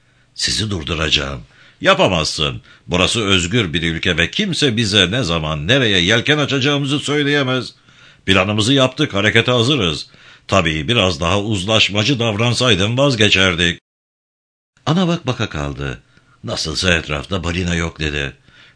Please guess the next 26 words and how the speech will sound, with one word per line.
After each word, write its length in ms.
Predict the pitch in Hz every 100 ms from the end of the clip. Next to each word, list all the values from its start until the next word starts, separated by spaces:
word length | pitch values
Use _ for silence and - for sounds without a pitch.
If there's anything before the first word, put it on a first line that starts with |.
| -
"Çünkü 320 | 147 196 196
onları 380 | 185 180 196 135
uzaklara 600 | 104 113 139 131 139 156
sürdünüz." 720 | - 127 98 90 80 69 - _ _ _ _ -
"Bunun 300 | - 113 123
bizle 300 | 117 113 123
bir 80 | 113
ilgisi 400 | 120 107 113 135
yok." 300 | 123 85 - _ - _ -
"Ne 200 | 110 98
demezsin? 640 | 92 87 80 - 85 76 - - -
Biz 200 | 90 110
hiçbir 340 | 151 92 120
zaman 260 | 98 113 127
hatalı 520 | 101 - 107 110 113
değilizdir. 720 | 101 95 87 82 71 80 76 - -
Hep 200 | 156 123
hayvanların 600 | 127 110 120 110 110 117
suçudur. 640 | - 95 95 87 82 73 - - - - -
Daima 500 | 143 190 190 180 160
zıpkınlara 640 | 104 156 - 156 139 147 170
yüzüp 400 | 135 123 135 -
fotoğraf 480 | 127 127 120 135
için 300 | 131 127 131
poz 320 | 98 123 98 101
verirler. 580 | 95 90 85 82 78